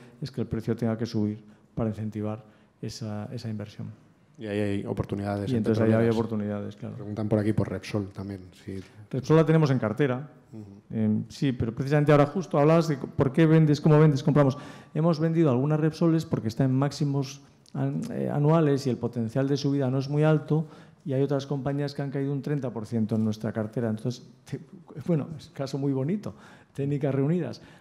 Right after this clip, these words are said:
Speaker 1: dos compañías en el mismo sector. Sector, eh, petro-, petróleo. Repsol explora, refina y vende,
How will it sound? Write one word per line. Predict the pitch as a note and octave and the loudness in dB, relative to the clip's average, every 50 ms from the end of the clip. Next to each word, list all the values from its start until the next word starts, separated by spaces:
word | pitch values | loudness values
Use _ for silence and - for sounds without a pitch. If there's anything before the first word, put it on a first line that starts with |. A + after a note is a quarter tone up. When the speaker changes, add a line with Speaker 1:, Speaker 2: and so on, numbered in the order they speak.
| _ _ | _ _
Speaker 1:
dos | - D3+ C#3 | -2 -2 2
compañías | - E3+ D#3+ D3+ D3+ C#3+ D3 D#3 D#3+ D#3 D#3+ | 2 2 2 2 2 2 2 2 2 2 2
en | D3 | 2
el | C#3 | 2
mismo | C#3 C#3+ C#3 C#3+ | 2 2 2 2
sector. | C3 C3+ B2+ A2 - C#3 B2 - | 2 2 0 4 4 4 4 4
Sector, | - B2 A2 - - E3 F3 F#3 F3+ - - - - - _ _ _ _ _ | 2 -2 -4 0 0 0 0 0 -2 -8 -14 -20 -20 -20 _ _ _ _ _
eh, | F#3 C#3 | -6 0
petro-, | B2+ C#3+ B2+ C3+ D3 D#3 D3+ - | 2 2 4 6 6 4 6 4
petróleo. | C#3 B2 B2 D3 D3+ C#3+ B2 A#2 A2 G#2+ - - - - - - - - _ _ _ _ - | 2 4 6 6 6 6 6 6 4 4 0 -6 -14 -20 -20 -20 -20 -20 _ _ _ _ -6
Repsol | E3+ C3 B2+ B2 - - D#3+ D#3+ D3 B2+ G#2 - - - - - - _ - - | 0 0 0 2 4 6 8 8 8 6 4 0 -8 -18 -20 -20 -20 _ -18 -16
explora, | B2+ B2+ - - - D3 D3+ D#3+ E3 D#3+ D#3+ E3 E3 E3+ | -14 -14 -14 -2 2 4 6 6 6 4 4 2 0 -2
refina | D#3+ - A#2 G#2 - - D3 D3+ D#3 D#3+ E3 E3 E3+ E3+ - | -2 -4 -6 -6 -2 0 2 2 2 2 2 0 -2 -2 -4
y | D#3 C3+ | -2 0
vende, | B2 C#3 C#3+ D3+ D3+ C#3 D#3 D#3+ E3 E3 - | 0 2 2 2 0 0 0 0 0 -2 -6